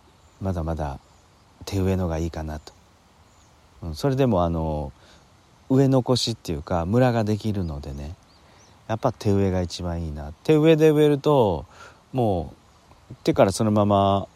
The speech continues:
あの、田んぼや土に触れるのでね、うん、どういうとこに植えたらいいのかなとか、感覚としてわかるんですよね。なので、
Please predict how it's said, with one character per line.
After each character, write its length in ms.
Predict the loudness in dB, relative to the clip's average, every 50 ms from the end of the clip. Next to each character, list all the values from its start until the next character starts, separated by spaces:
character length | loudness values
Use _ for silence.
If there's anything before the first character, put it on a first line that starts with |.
| _ _ _
あ 100 | -6 -6
の、 680 | -4 -4 -4 -4 -6 -6 -6 -8 -8 -8 -10 -12 -14 -18 _ _ _ -12 -12 -12 -12 -14 _ _ _ -20 _ _ -20 _ -20 _ _ _ _ _ _
田 140 | -2 -2
ん 100 | 0 0
ぼ 120 | 0 0 0
や 100 | 0 -2
土 280 | -4 -6 -4 -4 -2
に 120 | -2 -4 -2
触 280 | -2 0 2 2 2
れ 120 | 2 2 2
る 100 | 0 0
の 160 | -2 -4 -6
で 120 | -8 -10
ね、 240 | -10 -10 -10 -12 -12 -14 _ _ _ _ _ _ _ _ _ -20 -20 -20 _ _ _ _ _ _ _ _ _ _ _ _ _ _ -12
う 40 | -10
ん、 360 | -10 -8 -10 -10 -12 -8 -4
ど 80 | -2
う 40 | 0
い 20 | 0
う 40 |
と 80 | 0 0
こ 120 | 0 0
に 80 | 0 2
植 100 | 0 0
え 40 | -2
た 100 | -2 -2
ら 80 | -2
い 80 | 0 -2
い 40 | -2
の 120 | -2 -4
か 140 | -4 -4 -6
な 120 | -6 -6
と 120 | -8 -10 -10
か、 260 | -8 -8 -8 -8 -4
感 180 | -2 -2 0 2
覚 220 | 2 0 0 -2
と 120 | -4 -6 -8
し 60 | -6
て 100 | -6 -6
わ 140 | -6 -6 -4
か 140 | -4 -6 -6
る 80 | -6
ん 100 | -8 -10
で 80 | -12 -14
す 140 | -14 -16 -16
よ 80 | -16 -14
ね。 200 | -14 -14 -14 -16 -18 -20 -20 -20 -20 -20 -20 -20 -20 -20 -20 -20 -20 -20 -20 -20 -20 -20 -20 -20 -20 -20 _ _ -20 -20 -20 -20 -20 -20 -20 -20 -20 -20 -20 _ _ _ -20 _ -20 -20 -20 -20 _ _ -20 -20 -20 -20 -20 -20 -10 -4
な 100 | -2 0
の 120 | 0 2
で、 360 | 2 4 4 4 2 0 -2